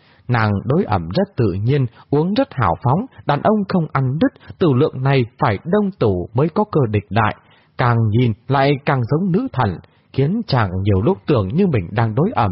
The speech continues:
cùng với Phủ Dung Nương. Tan cuộc rượu đã nghe ngoài dinh trống nổi canh ba, bốn bề vẫn lặng im thẳm sâu. Đồng Âm chợt đưa mắt nhìn thần cười mà bảo, "Thôi có lẽ không bao giờ có hắn tới đâu, giờ có khi hắn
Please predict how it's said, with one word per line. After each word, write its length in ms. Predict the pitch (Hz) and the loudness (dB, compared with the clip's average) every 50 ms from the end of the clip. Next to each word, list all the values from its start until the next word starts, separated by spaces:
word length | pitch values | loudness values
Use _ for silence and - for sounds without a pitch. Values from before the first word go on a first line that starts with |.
| 85 92 - | -2 -6 -2
cùng 260 | - 110 98 90 85 92 | -2 -2 -2 -2 -2 -2
với 220 | 120 139 196 233 - - | 0 0 0 -2 -2 0
Phủ 220 | 139 101 82 85 | 0 0 0 -2
Dung 260 | 87 113 117 107 98 | -2 -2 -2 0 0
Nương. 220 | 110 135 131 110 95 - - - - - - - - - - - - - - - | 0 0 0 0 -2 -6 -16 -20 -20 -20 -20 -20 -20 -20 -20 -20 -20 -20 -6 -2
Tan 140 | 220 226 208 - | -2 -2 0 0
cuộc 160 | 160 120 98 98 - | -2 -4 -4 -4 -2
rượu 200 | - 131 123 107 - - | 0 2 2 2 -2 -4
đã 140 | - 123 165 | -4 -2 0
nghe 160 | 196 208 208 214 214 151 | 2 2 2 0 0 0
ngoài 280 | 110 113 117 107 95 90 95 110 | 0 2 2 2 2 0 0 0
dinh 260 | 131 127 120 117 - | 0 0 0 -2 -2
trống 300 | - 147 165 226 233 170 | -2 -2 0 0 0 0
nổi 220 | 120 101 90 78 - - | 2 0 0 0 -2 -2
canh 240 | 127 120 113 98 | -2 -2 -2 -2
ba, 200 | 107 120 120 110 101 - - - - - _ - | 0 0 0 0 -2 -4 -10 -20 -20 -20 _ -4
bốn 220 | 127 143 175 202 | -2 -2 0 0
bề 100 | 180 123 95 82 82 101 | 0 0 0 0 0 -2
vẫn 180 | 135 156 180 147 | -2 -2 0 0
lặng 140 | 117 98 - - | 0 -2 -2 -2
im 160 | - 165 175 170 156 - | 0 0 0 0 0 -2
thẳm 200 | - 196 175 156 - | -4 -4 -4 -4 -6
sâu. 340 | 110 - 170 180 180 165 - - - - - - - - | -6 -2 0 0 0 0 -2 -6 -16 -20 -20 -20 -14 -4
Đồng 160 | 131 131 113 | -2 -2 -2
Âm 160 | 107 110 117 110 101 98 - | 0 0 0 0 0 -2 -2
chợt 160 | - 123 107 - - | -2 -2 -2 -2 -4
đưa 220 | - 151 170 180 170 | -4 0 0 0 2
mắt 160 | 175 220 - - - | 0 -2 -4 -2 0
nhìn 240 | 117 110 95 85 - | 0 0 0 0 -2
thần 240 | 123 123 113 95 87 - - | 0 0 0 0 -2 -4 0
cười 200 | - 127 104 90 | 0 2 2 2
mà 180 | 98 104 98 87 | 0 0 0 0
bảo, 220 | 110 113 104 80 71 - - - - - - - - - - | 0 0 0 0 -4 -6 -16 -20 -20 -20 -20 -20 -20 -6 -2
"Thôi 240 | 151 147 131 127 110 | 0 2 2 2 2
có 120 | - 147 143 | 2 0 2
lẽ 120 | 135 131 143 196 233 220 - - - - | 2 2 2 2 2 0 -4 -12 -12 -4
không 160 | - 208 208 | 0 2 2
bao 120 | 196 190 180 | 4 2 2
giờ 300 | 139 147 131 104 90 - - - | 2 2 2 2 0 -2 -2 -2
có 100 | 135 135 | 0 2
hắn 140 | 139 143 165 185 - | 2 2 0 0 0
tới 240 | 151 151 180 208 175 | 0 0 2 2 2
đâu, 180 | 156 156 151 123 101 - _ - - - _ _ _ | 2 2 0 0 -2 -4 _ -20 -20 -20 _ _ _
giờ 320 | - 135 165 160 151 147 - - - _ - | -2 0 2 4 4 2 0 -2 -10 _ -2
có 140 | 143 147 165 | 0 0 0
khi 260 | - 151 131 120 107 | 0 2 2 2 2
hắn 180 | 98 101 127 | 2 0 0